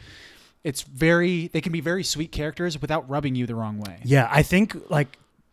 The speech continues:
Speaker 2: I agree with you completely about the, the genuineness of them, the genuine quality. And I think a part of what it comes from is that he makes movies about things he really understands. Like, he was in a band, he was a vocalist and a bassist in an Irish band called The Frames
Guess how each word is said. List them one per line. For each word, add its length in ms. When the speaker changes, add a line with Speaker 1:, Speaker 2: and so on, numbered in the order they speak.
Speaker 2:
I 80
agree 240
with 180
you 60
completely 540
about 320
the, 100
the 100
genuineness 680
of 120
them, 280
the 80
genuine 300
quality. 320
And 80
I 80
think 180
a 120
part 260
of 80
what 80
it 80
comes 220
from 180
is 80
that 100
he 240
makes 240
movies 220
about 160
things 220
he 100
really 320
understands. 720
Like, 280
he 220
was 260
in 140
a 60
band, 400
he 80
was 100
a 60
vocalist 420
and 80
a 20
bassist 460
in 80
an 80
Irish 280
band 200
called 160
The 60
Frames 680